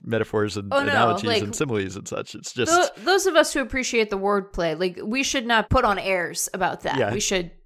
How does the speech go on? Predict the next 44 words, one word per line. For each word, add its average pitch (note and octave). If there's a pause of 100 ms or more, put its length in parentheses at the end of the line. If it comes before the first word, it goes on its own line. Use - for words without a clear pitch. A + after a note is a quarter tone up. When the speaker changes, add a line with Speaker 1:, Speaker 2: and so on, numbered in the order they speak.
Speaker 2:
you B3
know, E3 (180)
it's A3+
Speaker 1:
Yeah. G3
Speaker 2:
fine. F3+
We're A#3
happy C#4
to A3+
be G3+
tolerated D3+
is, D#3
I D#3+
think, D#3+
what D#3+
we E3+
<laughs> -
should -
come -
up -
Speaker 1:
Right. A2+ (180)
Speaker 2:
with. B2
Speaker 1:
So G#2+ (160)
he -
has F#3+
the, D#3+
the C3
requisite D#3+ (300)
mentality C3
to G#3
come A#2
up G2+
with G2+
something G#2+
like G#2
this G#2+
himself, G#2+
I'm B3
Speaker 2:
Yeah. F#3+
Speaker 1:
sure. G#2
But, -
but -
would F3
he A2
have? F#2